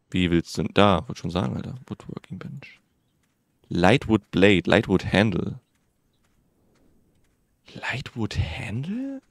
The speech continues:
Ah, Bruder, wir sind, aber das ist jetzt nicht Rope. Kann ich Rope noch machen? I can. Uh, sexy. Papa. So. Okay, was ist hier? Assemble a new weapon.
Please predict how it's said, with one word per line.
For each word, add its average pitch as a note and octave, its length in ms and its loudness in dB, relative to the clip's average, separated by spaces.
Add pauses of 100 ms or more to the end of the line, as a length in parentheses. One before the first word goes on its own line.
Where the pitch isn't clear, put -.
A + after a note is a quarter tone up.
Ah, E2+ 180 -10
Bruder, G#2+ 400 6
wir E2 80 0
sind, G#2 180 -4
aber F2 120 0
das - 160 -8
ist - 160 -6
jetzt - 200 -2
nicht - 500 -4 (920)
Rope. E2+ 500 6 (160)
Kann - 140 -6
ich G2 100 -6
Rope G#2 240 2
noch G2 80 -2
machen? G#2 320 -6 (720)
I - 60 -8
can. - 420 -4 (280)
Uh, A2 100 -8 (180)
sexy. - 320 -20 (1300)
Papa. - 420 -8 (140)
So. - 140 -20 (2750)
Okay, - 300 -12
was - 160 -12
ist - 100 -10
hier? G#3 480 -6
Assemble B2+ 440 -4
a A#2 40 -2
new A2 180 0
weapon. F#2+ 400 -6